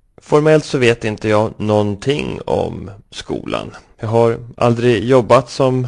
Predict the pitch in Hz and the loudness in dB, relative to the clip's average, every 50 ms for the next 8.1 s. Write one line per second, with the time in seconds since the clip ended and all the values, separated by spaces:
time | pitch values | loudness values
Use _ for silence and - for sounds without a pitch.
0 | - - - 135 135 127 120 117 120 123 127 123 127 127 123 123 123 123 - - | -8 -6 0 4 6 8 8 8 8 6 6 4 4 2 2 0 -2 -4 -2 -2
1 | 131 127 117 113 117 113 117 113 - 120 117 110 117 117 113 - - 110 107 104 | 0 0 2 4 4 4 4 2 0 -4 0 2 2 2 0 0 0 2 2 2
2 | 101 101 110 107 104 107 104 101 98 98 95 101 98 - - - - _ _ - | 0 -2 -4 -2 0 0 0 0 -2 -4 -6 -8 -8 -10 -10 -12 -12 _ _ -8
3 | - - - - - 50 - - 52 - - - - _ _ _ - - - _ | -8 -8 -6 -6 -6 -4 -4 -6 -6 -8 -10 -12 -12 _ _ _ -20 -20 -20 _
4 | - 131 131 135 135 135 127 127 - 131 123 117 117 120 113 113 113 - 127 120 | 4 6 6 6 6 4 2 2 4 6 8 8 8 6 4 2 -2 -2 0 2
5 | 120 117 117 117 110 107 107 107 113 110 110 107 - - - 127 120 110 110 107 | 2 4 6 6 4 4 4 4 2 2 2 -2 -8 -6 2 4 4 4 4 2
6 | 101 87 67 101 104 98 92 - - - - - _ _ _ _ - 110 101 98 | 0 2 2 4 4 4 2 0 -6 -10 -12 -16 _ _ _ _ -4 -2 -2 -2
7 | 95 - - 98 95 95 95 107 104 98 95 - - 92 90 87 - - - - | -2 0 2 2 2 2 0 -2 -4 -4 -4 -2 0 2 2 2 0 -4 -6 -6
8 | - - | -6 -10